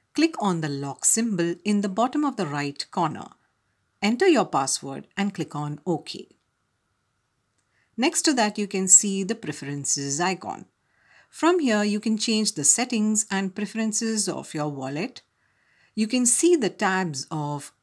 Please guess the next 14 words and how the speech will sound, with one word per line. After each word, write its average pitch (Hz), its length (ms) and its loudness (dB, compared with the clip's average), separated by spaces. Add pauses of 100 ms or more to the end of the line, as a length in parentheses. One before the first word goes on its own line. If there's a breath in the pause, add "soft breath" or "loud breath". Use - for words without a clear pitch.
General, 143 540 -4 (500)
Transactions, 185 920 0 (280)
Lightning, 151 680 -6 (340)
Fiat, 175 560 -2 (120)
and 165 380 -2
Open 196 480 -2
Alias. - 720 -4 (2000)
The 254 80 2
next 381 280 2
icon 160 460 2
is 170 200 0
your 202 180 0
seed 254 400 2
icon. - 480 -6